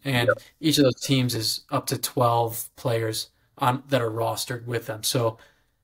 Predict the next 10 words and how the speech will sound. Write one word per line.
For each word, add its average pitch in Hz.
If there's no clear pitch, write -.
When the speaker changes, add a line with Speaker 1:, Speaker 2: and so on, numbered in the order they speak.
Speaker 1:
the 143
numbers 131
are, 120
are 113
way 135
better 127
than 120
we 120
expected. 117
Even, 120